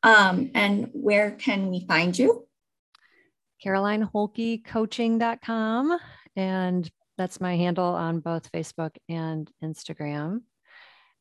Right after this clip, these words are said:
Speaker 2: Um, I do have that craving hack that they can download. I'll give you that link so you can include that, um,
Speaker 1: All
Speaker 2: as
Speaker 1: right.
Speaker 2: well as that online course. So, um,
Speaker 1: Perfect.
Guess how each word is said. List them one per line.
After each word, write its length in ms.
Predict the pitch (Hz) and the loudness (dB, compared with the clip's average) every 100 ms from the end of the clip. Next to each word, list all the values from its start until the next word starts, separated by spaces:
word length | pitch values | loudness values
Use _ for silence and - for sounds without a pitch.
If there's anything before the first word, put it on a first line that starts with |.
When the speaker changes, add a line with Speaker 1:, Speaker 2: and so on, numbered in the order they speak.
| 175 | -2
Speaker 2:
Um, 180 | 165 | 0
I 120 | 160 175 | 0 0
do 180 | 196 | 2
have 180 | 196 190 | 2 2
that 160 | 170 - | 0 -4
craving 380 | - 165 165 180 | -6 -6 -4 -6
hack 380 | 175 180 226 - _ | -6 -6 -8 -12 _
that 200 | - 160 - | -10 -10 -8
they 100 | 165 | -10
can 600 | 160 170 165 160 160 160 - _ | -8 -8 -6 -4 -6 -6 -12 _
download. 680 | 170 165 165 165 170 196 220 - | -8 -4 -4 -2 -2 -2 -4 -8
I'll 100 | 156 | -10
give 160 | 165 | -10
you 60 | 160 | -10
that 200 | 160 - | -10 -8
link 220 | 160 208 | -6 -6
so 160 | - 165 | -10 -12
you 100 | 160 | -10
can 160 | 160 | -8
include 440 | 156 156 - 160 143 | -8 -10 -8 -10 -8
that, 440 | 139 147 175 233 _ - - _ _ | -8 -8 -8 -8 _ -20 -20 _ _
um, 300 | 165 156 151 | -8 -6 -2
Speaker 1:
All 80 | 214 | -2
Speaker 2:
as 100 | 196 | 0
Speaker 1:
right. 240 | 190 277 | 4 4
Speaker 2:
well 240 | 185 180 180 | 6 2 2
as 300 | 180 170 - | 2 -2 -4
that 300 | 170 160 156 - | -4 -2 -2 -4
online 320 | 170 165 160 | -2 -2 -2
course. 460 | 202 262 - - - | -2 -4 -6 -18 -12
So, 360 | 156 156 151 147 _ _ _ _ _ _ _ - - | -8 -6 -6 -8 _ _ _ _ _ _ _ -12 -6
um, 220 | 160 147 | -2 2
Speaker 1:
Perfect. 680 | 135 156 - - - - | 2 4 2 2 -2 -16